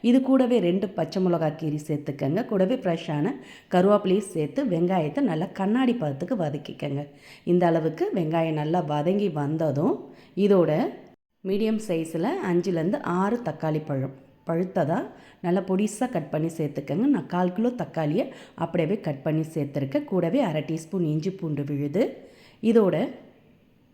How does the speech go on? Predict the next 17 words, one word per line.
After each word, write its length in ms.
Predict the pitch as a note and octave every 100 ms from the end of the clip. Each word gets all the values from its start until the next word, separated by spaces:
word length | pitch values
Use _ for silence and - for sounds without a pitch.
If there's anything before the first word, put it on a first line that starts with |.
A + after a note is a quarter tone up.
| -
கால் 200 | A3 G#3+ A3+
டீஸ்பூன் 400 | G#3+ G#3+ F#3+ D3+
மஞ்சத்தூள், 580 | D#3 E3 F3+ - D3+ C4+ - - - _ - G3+
ஒரு 160 | B3 C4
டீஸ்பூன் 420 | A#3 G#3 - B3+ G3
மிளகாய்த்தூள், 680 | D3 D#3+ E3 C#3+ C3+ D3+ A3+ - - - _ _ -
குழம்பு 300 | F#3+ G#3 A#3+ G#3+
மிளகாய்த்தூள் 520 | E3 D#3+ D3 D3+ C#3
தாங்க 200 | D3 E3 E3
சேர்த்துருக்கேன். 640 | - C#3 C#3+ C3+ C3 F3+ F#4+ - - - _ _ _ G#3+
கூடவே 260 | G#3 G#3+ B3+
ஒரு 120 | F3+ D#3+
டீஸ்பூன் 380 | G3+ G3+ - C#4 F3
உப்பும் 280 | E3 C4 B3 -
சேர்த்து 320 | D3+ C#3 G3 F#4 - - - - D3+
நல்லா 260 | D3+ A#3+ - - -
கலந்துக்கங்க. 680 | D3+ D3+ D3 C#3 C#3 C#3 A3+